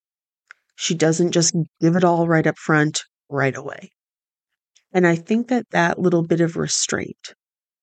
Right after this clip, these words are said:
even if, you know, you're the woman who ha-, who really wears her heart on her sleeve and, you know, either, you know, has sex with men very quickly,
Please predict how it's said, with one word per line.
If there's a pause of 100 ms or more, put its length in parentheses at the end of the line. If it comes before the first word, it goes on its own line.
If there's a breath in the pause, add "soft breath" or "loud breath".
(460 loud breath)
even
if,
you
know,
you're
the
woman
who
ha-, (100)
who
really
wears
her
heart
on
her
sleeve
and,
you
know,
either, (540 loud breath)
you
know,
has
sex
with
men
very
quickly,